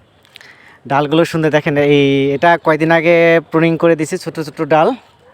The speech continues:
দেখছেন, এই যে এই ডালটা কত বড় হয়েছে, এটা এখন বেঁধে দেওয়া লাগবে।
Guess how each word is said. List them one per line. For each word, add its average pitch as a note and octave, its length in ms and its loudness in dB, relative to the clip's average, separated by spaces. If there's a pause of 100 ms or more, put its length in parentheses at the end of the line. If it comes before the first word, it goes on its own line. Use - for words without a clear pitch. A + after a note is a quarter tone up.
(420)
দেখছেন, C#3+ 260 -10
এই D3+ 120 0
যে D3+ 80 0
এই D3 80 2
ডালটা D#3 300 0
কত D#3 180 -2
বড় E3 180 0
হয়েছে, C#3 320 -2 (320)
এটা C#3 160 -6
এখন D3+ 200 -2
বেঁধে D3 180 -2
দেওয়া D3+ 180 2
লাগবে। C3 320 -4